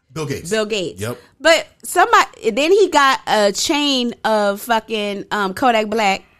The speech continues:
Speaker 1: Yeah.
Speaker 2: And then what else did he? Oh, and he got lipo.
Speaker 1: Yeah, he got a <laughs>
Speaker 2: He got, he got his, he got his, um,
Speaker 1: He got his lipo
Speaker 2: B B L.
Speaker 1: three sixty?
Speaker 2: Nah, he got, <laughs> he got his abs done. Which, okay,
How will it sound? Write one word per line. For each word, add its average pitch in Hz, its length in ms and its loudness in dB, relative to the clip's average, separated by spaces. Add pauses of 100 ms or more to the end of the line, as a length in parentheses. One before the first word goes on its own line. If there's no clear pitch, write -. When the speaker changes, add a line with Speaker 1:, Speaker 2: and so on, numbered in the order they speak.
Speaker 1:
Yeah. 90 280 -16
Speaker 2:
And 254 100 0
then 277 100 0
what 285 140 2
else 285 240 2
did 277 100 -8
he? 262 180 -10
Oh, 294 200 4
and 285 120 4
he 349 80 6
got 269 220 4
lipo. 185 480 -2
Speaker 1:
Yeah, 95 60 -16
he 101 100 -12
got 95 140 -10
a 92 300 -14
<laughs> - 40 -16 (760)
Speaker 2:
He 294 220 -4
got, 269 280 0
he 277 200 0
got 269 240 2
his, 247 220 0
he 269 180 -2
got 247 220 0
his, 240 400 -6
um, 196 480 -10
Speaker 1:
He 196 60 -14
got 98 100 -14
his 92 100 -14
lipo 117 320 -10
Speaker 2:
B 233 200 -2
B 220 180 -4
L. 214 240 -2
Speaker 1:
three 220 40 -12 (100)
sixty? - 20 -8
Speaker 2:
Nah, 196 200 0
he 285 140 2
got, 254 340 2
<laughs> - 600 0
he 320 220 -2
got 311 180 2
his 285 280 0
abs 254 420 0
done. 208 400 0
Which, 269 280 -6
okay, 220 500 -2